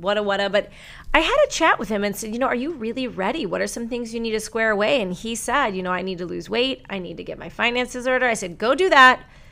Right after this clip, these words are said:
Come back when you're ready." You know, and I'm, I'll cheerlead you on in that process. So I am all for getting yourself ready to go for dating. And if you haven't listened to it, I have the four foundations. It's about podcast three. You'll wanna listen to that. That will really make sure that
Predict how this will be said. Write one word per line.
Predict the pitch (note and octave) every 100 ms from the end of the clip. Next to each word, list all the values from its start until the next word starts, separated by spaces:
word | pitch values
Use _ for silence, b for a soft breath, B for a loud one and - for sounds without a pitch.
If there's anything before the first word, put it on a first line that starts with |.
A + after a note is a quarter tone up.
| b b -
Come | C4 B3+
back | C4
when | D#4 F4
you're | E4+
ready." | B3 G#3 G3+ G3+ - - - - -
You | A3
know, | G#3+
and | G#3
I'm, | A3 A3+ G#3+
I'll | G#3+ B3
cheerlead | - D#4+ E4 D4+ G3+
you | G#3 G3+
on | G#3+ G3+ F#3+
in | F#3+
that | F3+ F3 -
process. | F3 E3 - - - -
So | - F#3+
I | F#3+
am | A3 A3+ -
all | A3
for | A#3+ A#3+ G#3+ F#3+ F#3+ B B B B B
getting | - G#3+ G#3
yourself | G#3+ G#3 G#3 F#3 F3+ - - - - _ _ _ _
ready | G3 F#3+ G3+ G#3+
to | G#3
go | G3 F#3
for | E3+ F#3
dating. | F#3 F3+ F#3 F#3
And |
if | F3
you | A3
haven't | A#3 B3+ B3+
listened | B3 B3
to | B3 A#3+
it, |
I | A3+ G3+
have | G3+
the | F#3
four | - G#3+ G#3+
foundations. | A#3+ A#3+ G#3 G3+ A3+ A#3 A#3
It's | F#3 G3+
about | G3 F#3 -
podcast | G3+ F#3+ G#3+ G3+ -
three. | G3 G3 A3 C4 B B -
You'll | G3 A#3
wanna | A3+ A3 G#3
listen | F#3 F3+ F3+
to | F3+
that. | E3+ D#3+ D3+
That | G#3
will | A#3+
really | A3+ A#3 A3+
make | A3 G#3
sure | - G3+ G3+
that | F#3+